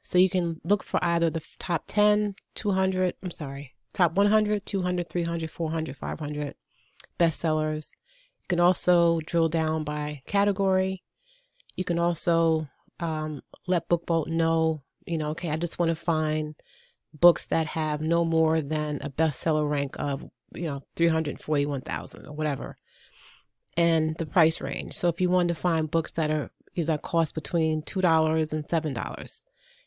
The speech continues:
then you can just move this around and just kinda narrow down your search. Um, you can put keywords in here, but, um, I, I usually just leave that blank so that I can really just get a broad view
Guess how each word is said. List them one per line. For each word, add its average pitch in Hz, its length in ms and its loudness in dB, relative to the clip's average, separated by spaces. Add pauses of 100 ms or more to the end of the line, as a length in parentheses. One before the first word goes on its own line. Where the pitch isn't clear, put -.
(140)
then 175 160 2
you 160 60 4
can 160 140 0
just - 500 -4
move 160 300 0
this 156 220 -2
around 147 540 -2 (280)
and 156 160 -4
just 147 120 -6
kinda 151 200 2
narrow 143 340 0
down 143 400 -6
your 147 100 -10
search. - 500 -6 (1040)
Um, 165 160 2
you 180 80 2
can 202 100 2
put 180 200 0
keywords 180 520 4
in 170 80 0
here, 165 520 0 (260)
but, 156 400 0 (320)
um, 165 320 0
I, - 140 -2
I 175 60 0
usually 208 280 4
just 165 200 -6
leave 165 220 2
that 156 340 -2
blank 160 400 -2
so 160 160 0
that 156 80 0
I 147 60 0
can 151 180 -4
really 156 180 4
just 151 220 -6
get 156 240 0 (800)
a 175 60 -2
broad 151 380 2
view 156 440 2